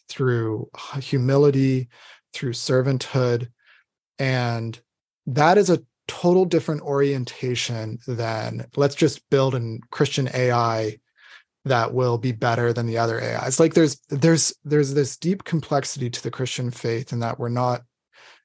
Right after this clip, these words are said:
we have a, we have a unique relationship to power.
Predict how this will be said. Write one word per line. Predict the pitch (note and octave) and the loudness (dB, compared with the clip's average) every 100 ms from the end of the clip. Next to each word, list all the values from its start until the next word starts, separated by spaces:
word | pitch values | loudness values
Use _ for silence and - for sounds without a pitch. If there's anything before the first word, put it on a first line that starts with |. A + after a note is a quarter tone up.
| _ - | _ -4
we | B2+ | 0
have | C3 C#3+ | 2 4
a, | C3+ B2 | 2 0
we | C#3+ | 0
have | C#3+ | 0
a | C3 | 0
unique | B2 B2 D3 D3+ | -2 0 0 0
relationship | B2+ A#2+ A#2+ A#2+ A#2+ | -2 -2 -4 -8 -10
to | - | -10
power. | - A#2 B2+ C3 | -10 -10 -8 -14